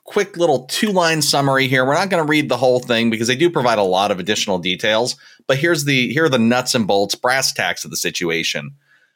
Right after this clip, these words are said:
A couple renting a room through Airbnb had a couple check in who were down on their luck. They agreed to work out a discounted arrangement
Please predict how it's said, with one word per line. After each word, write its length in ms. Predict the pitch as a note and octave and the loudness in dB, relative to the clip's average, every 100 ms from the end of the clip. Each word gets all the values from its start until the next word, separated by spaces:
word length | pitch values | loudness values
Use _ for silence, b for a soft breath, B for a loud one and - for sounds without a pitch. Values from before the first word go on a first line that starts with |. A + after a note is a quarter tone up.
| - | -10
A 40 | |
couple 340 | - G3+ C4 G3+ | -4 0 2 2
renting 420 | C3+ D#3+ A3+ A3+ | 2 0 0 0
a 80 | F#3 | 2
room 480 | C#3 D3 F#2+ E2 - | 2 2 2 -2 -4
through 160 | G#2+ A2 | -4 0
Airbnb 680 | B2+ C#3+ D3+ D3+ C#3 B2 A2 | 2 2 0 0 0 -2 -2
had 160 | G#2+ | -2
a 60 | G2 | -4
couple 360 | - F3 F#3 F3+ | -4 -6 -4 -2
check 320 | - E3 E3 | -2 -2 -2
in 260 | D#3 G2 G2 | -2 -2 -2
who 60 | G#2+ | -2
were 80 | G2 | -2
down 280 | G2 G#2 | -2 0
on 80 | G#2+ | 0
their 140 | G#2 G2 | 2 2
luck. 340 | G2+ E2 - _ _ _ _ _ _ | 2 0 -6 _ _ _ _ _ _
They 180 | B2+ D3 | -2 0
agreed 320 | D3 D3 F3 | 0 0 0
to 60 | D3+ | 0
work 200 | D#3+ E3+ | 0 2
out 100 | C3+ | 0
a 40 | |
discounted 540 | A#2 D#3+ - F#3+ F3 C#3 | 0 -2 -2 -2 0 0
arrangement 640 | G2+ C3 G#3 F#3 A2+ | 0 -2 -2 -2 -4